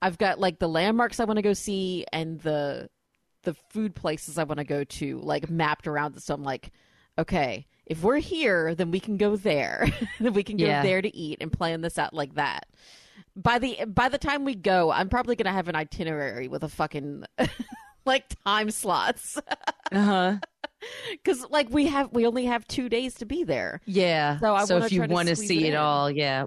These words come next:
Speaker 2: Well, maybe go and then don't think about this being your last time there.
Speaker 1: Mm. We're absolutely
Speaker 2: You know?
Speaker 1: going back.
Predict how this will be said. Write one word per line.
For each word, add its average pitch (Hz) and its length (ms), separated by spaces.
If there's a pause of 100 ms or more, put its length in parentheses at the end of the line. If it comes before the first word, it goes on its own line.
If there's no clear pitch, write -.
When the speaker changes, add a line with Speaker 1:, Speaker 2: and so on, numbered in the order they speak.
Speaker 2:
Well, 262 320 (1500)
maybe 247 500
go 233 340
and 214 220
then 214 160
don't 214 320
think 233 160
about 233 260
this 233 140
being 226 240
your 226 100
last 220 280
time 226 200
there. 254 300 (380)
Speaker 1:
Mm. 190 320 (880)
We're 208 140
absolutely 196 500
Speaker 2:
You 185 80
know? 202 60
Speaker 1:
going 143 220
back. - 400